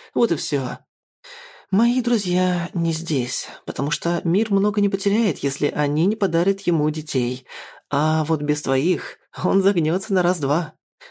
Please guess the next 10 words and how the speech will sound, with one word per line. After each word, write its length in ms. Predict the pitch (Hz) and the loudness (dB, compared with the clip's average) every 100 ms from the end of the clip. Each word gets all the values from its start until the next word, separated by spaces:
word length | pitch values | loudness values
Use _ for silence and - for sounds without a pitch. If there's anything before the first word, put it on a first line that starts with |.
| _ - | _ -6
Откуда 320 | 277 - 151 | -2 2 2
ты 140 | 143 | 0
знаешь, 320 | 196 262 247 - | 0 2 0 0
что 320 | - - 269 | -4 -2 0
с 80 | - | 0
тобой 220 | 170 180 | 2 2
будет 320 | 208 202 139 | 2 0 -2
через 260 | - 269 262 | -2 -2 0
пару 240 | 247 254 | 0 2
лет? 320 | 208 127 - | 0 -2 -10